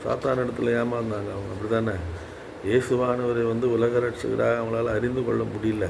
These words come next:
இல்லையா? அவர் உபதேசங்கள் மோசையின் உபதேசங்களுக்கு எதிராக இருப்பதாக நினைச்சாங்க. நிறைய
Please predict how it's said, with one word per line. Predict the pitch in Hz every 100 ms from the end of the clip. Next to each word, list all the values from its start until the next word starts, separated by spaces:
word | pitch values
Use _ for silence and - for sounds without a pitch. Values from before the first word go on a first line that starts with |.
| 85 - - - - - - - -
இல்லையா? | 98 104 110 101 87 - - - - 95
அவர் | 110
உபதேசங்கள் | 113 120 135 139 - 123 120 127 131
மோசையின் | 120 127 127 123 120 113
உபதேசங்களுக்கு | 120 120 117 117 117 117 123 151 151 - - - -
எதிராக | 113 120 131 135 135
இருப்பதாக | 131 131 117 117 123
நினைச்சாங்க. | 123 113 113 120 110 107 98 95
நிறைய | 110 127 147 165 139 120